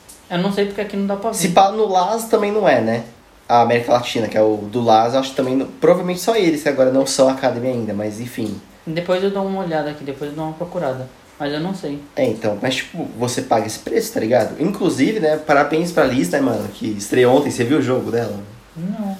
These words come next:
Speaker 2: Porque quem jogou ontem não foi do Márcio, foi a Liz, né, que é a, era a jungle reserva da Academy.
Speaker 1: Sério?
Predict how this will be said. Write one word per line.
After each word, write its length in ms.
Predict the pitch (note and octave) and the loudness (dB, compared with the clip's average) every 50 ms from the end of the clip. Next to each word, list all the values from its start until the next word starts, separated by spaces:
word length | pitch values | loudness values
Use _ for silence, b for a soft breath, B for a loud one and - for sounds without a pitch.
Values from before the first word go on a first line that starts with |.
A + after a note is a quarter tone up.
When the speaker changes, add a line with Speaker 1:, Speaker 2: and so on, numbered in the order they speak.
| - | -12
Speaker 2:
Porque 280 | - - - - - C3 | -16 -16 -14 -10 -8 -4
quem 140 | - - C3 | 0 0 2
jogou 220 | C3 C3+ C3 B2 B2 | 2 4 4 4 2
ontem 120 | B2 B2 C3+ | 2 2 0
não 80 | C#3+ C#3 | 0 2
foi 100 | E3 D#3+ | 2 2
do 80 | E3 F#3+ | 2 4
Márcio, 300 | G#3+ G3+ E3 B2+ - - | 4 4 2 2 2 2
foi 80 | A2+ | 4
a 60 | A#2+ C#3+ | 4 4
Liz, 260 | E3+ F#3+ D#3+ - G#2+ | 4 0 -2 -2 -2
né, 120 | G#2+ G#2 G2+ | -4 -6 -2
que 80 | - G#2+ | -2 0
é 40 | |
a, 100 | G#2 G2+ G2 - - - | 0 -2 -4 -8 -4 -2
era 180 | A2 A2 A2+ | 0 2 2
a 80 | A2+ A2 | 2 2
jungle 480 | A2+ A#2 A2+ A2 A#2+ B2+ B2+ B2+ A#2+ | 0 0 0 0 0 -2 -2 -2 -4
reserva 360 | A2 B2 C3+ B2 A#2 A#2 A#2 A#2+ | -2 -2 0 2 2 2 4 4
da 60 | B2+ | 2
Academy. 460 | C3 - C#3+ C#3 A2+ G#2+ G#2 G2+ G2 G2 - | 2 2 2 2 2 0 -4 -6 -8 -10 -10
Speaker 1:
Sério? 380 | - A#3 C4 E4 E4+ E4 G#3 - | -8 -6 -6 -4 -4 -4 -4 -6